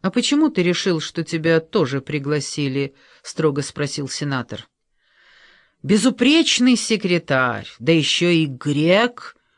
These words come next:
это же украшение для хозяина», не спеша заговорил вольноотпущенник,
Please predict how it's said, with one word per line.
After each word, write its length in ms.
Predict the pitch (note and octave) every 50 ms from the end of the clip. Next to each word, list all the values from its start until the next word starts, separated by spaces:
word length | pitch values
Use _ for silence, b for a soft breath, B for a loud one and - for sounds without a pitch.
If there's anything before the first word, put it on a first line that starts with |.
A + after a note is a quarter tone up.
| _ _ _ _ -
это 260 | C#3 C3+ - - D#3
же 160 | D3+ D#3+ F3
украшение 920 | F3+ F3+ F3+ - A3 A3 A#3+ A3+ - - - G#3+ F#3 D#3+ D3+ D3+ D#3+ E3+ F3
для 200 | E3 D#3+ E3+ F3+
хозяина», 920 | F3+ - A#3 A#3 A#3+ G#3 A3+ G#3+ F3+ D3+ C3+ C#3+ D3 D3+ E3 F3 F3+ F#3+ B B B B B B B B B -
не 120 | D#3+ E3+
спеша 480 | - - - F3 E3+ - - F3 F3 E3+
заговорил 520 | E3 F3 E3 E3+ E3 E3+ E3 E3+ E3 E3
вольноотпущенник, 1000 | D#3+ E3+ E3+ E3 E3 E3 D#3+ - - E3 E3 D#3 - - - D#3+ D#3 C#3+ - -